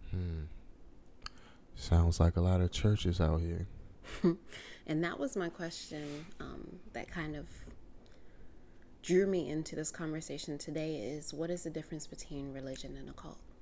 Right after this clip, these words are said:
Speaker 1: Mm-hmm.
Speaker 2: And because I know that cults are usually shunned upon,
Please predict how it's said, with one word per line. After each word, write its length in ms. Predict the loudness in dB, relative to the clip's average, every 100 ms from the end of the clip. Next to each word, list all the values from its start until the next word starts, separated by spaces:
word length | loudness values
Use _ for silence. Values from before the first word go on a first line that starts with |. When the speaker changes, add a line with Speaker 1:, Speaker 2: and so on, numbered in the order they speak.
| -16 4
Speaker 1:
Mm-hmm. 320 | 6 6 4 2 -4 -14 -16 -16 -16 -10
Speaker 2:
And 520 | -8 -6 -6 -6 -8 -2
because 380 | -2 2 0 2
I 80 | 0
know 280 | 2 2
that 360 | 0 0 -4 -6 -10 -10
cults 380 | -4 -4 -2 -2
are 60 |
usually 360 | 0 0 0 -2
shunned 340 | -2 -2 -2
upon, 480 | -2 -6 -6 -4 -6